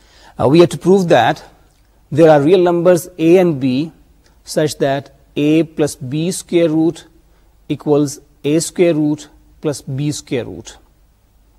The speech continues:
اب یہ دیکھیں، یہ ایکویشن generally true نہیں ہے۔ اگر آپ A کی ویلیو کو let's say فور کے برابر لیتے ہیں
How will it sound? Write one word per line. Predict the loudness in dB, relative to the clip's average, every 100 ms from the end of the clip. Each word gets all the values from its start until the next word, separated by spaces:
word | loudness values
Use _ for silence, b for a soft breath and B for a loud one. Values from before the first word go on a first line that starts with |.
| _ _ _ b b b b b b
اب | -2 4
یہ |
دیکھیں، | 4 4
یہ | 2 0
ایکویشن | 2 2 2 2 -2 -2 -4 -6 _ _ -4
generally | 0 2 2 0 0
true | 0
نہیں | 0 -4 -8
ہے۔ | -12 -18 _ _
اگر | -4 0
آپ | 0 0
A | -2 -2
کی | 0
ویلیو | 0 0 -2
کو | -4 -2 -2 -2 -8 _ _ _ _ _ -8
let's | -8 -6 -4
say | -4 -6 -12
فور | -2 0 2
کے | 2
برابر | 4 4 4
لیتے | 2 0 -2
ہیں | -6